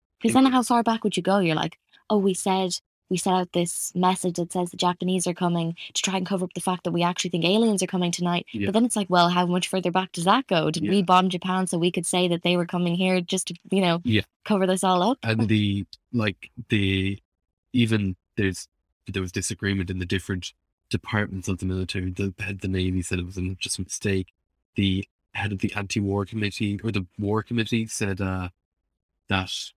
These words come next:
Speaker 2: there was definitely objects in the sky. But even the commander of the military barrage said
Speaker 1: But he
Speaker 2: that
Speaker 1: could say there was definitely objects in the sky, but these objects were
Speaker 2: Yeah.
Speaker 1: balloons.
Speaker 2: The, he, he, the head of the, uh, anti-aircraft bombardment said that,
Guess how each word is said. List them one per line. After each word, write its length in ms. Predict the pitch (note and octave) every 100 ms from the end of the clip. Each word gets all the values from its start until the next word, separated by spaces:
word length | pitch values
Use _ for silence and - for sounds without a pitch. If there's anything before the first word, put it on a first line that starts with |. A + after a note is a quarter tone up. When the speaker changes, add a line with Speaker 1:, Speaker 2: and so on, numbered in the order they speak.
| _
Speaker 2:
there 80 | G2
was 140 | G2
definitely 480 | - G2 - G2+ G2
objects 440 | G2 F#2 G2+ -
in 60 | G#2+
the 60 | G2
sky. 400 | - G#2 G#2+ A2+ _ _ _ _
But 200 | - G#2+
even 400 | F#2 A#2+ A2+ A2
the 340 | G2+ G2 G2 G2+ _
commander 560 | - G#2 G2+ G2+ F#2+ F#2+
of 180 | F2+
the 80 | -
military 540 | F#2 F#2 F#2 F2 F#2+ F2+
barrage 420 | G2 F2+ F#2 -
said 280 | - F#2 F#2
Speaker 1:
But 100 | C#4
he 60 |
Speaker 2:
that 60 | C#4+
Speaker 1:
could 80 | C4+
say 160 | D4 D4+
there 100 | B3
was 120 | F#3
definitely 360 | F3+ F3+ G3
objects 380 | F3 E3+ E3+ E3
in 80 | E3
the 60 | D#3
sky, 300 | F3 F3 E3
but 120 | E3
these 160 | D#3+
objects 440 | D#3+ D#3+ D#3 D3+ -
were 400 | D#3+ D3+ D3+ D#3 _
Speaker 2:
Yeah. 200 | A2+ G#2 - _ -
Speaker 1:
balloons. 560 | D#3+ F#3 D#3 F#3 - -
Speaker 2:
The, 220 | A2+ G2+
he, 140 | F2+
he, 260 | G2+ A#2 A2+ F#2+ -
the 260 | G#2 F#2+ - F#2+
head 180 | G#2
of 120 | G2+ F2+
the, 200 | F#2+ F2+ _ _
uh, 540 | F#2 F2+ - - F#2 -
anti-aircraft 760 | - F#2 F#2+ F#2 - F#2 F#2 -
bombardment 480 | F#2+ F#2 F#2 F2 F#2
said 220 | F#2 F2+
that, 280 | E2+ -